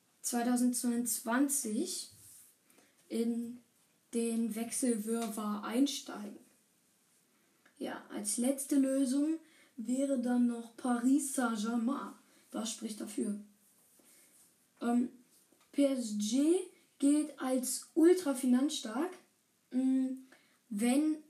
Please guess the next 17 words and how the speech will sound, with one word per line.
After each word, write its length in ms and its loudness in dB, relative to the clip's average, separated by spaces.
Mbappé 500 0
noch 280 2
wechselt, 580 0
haben 140 0
sie 160 2
keinen 400 4
Superstürmer 840 0
mehr. 280 -2
Den 280 4
bra-, 260 -2
da, 320 -6
deswegen 720 0
wollen 300 2
sie 200 0
dann 380 2
Haaland 500 2
nehmen. 360 -12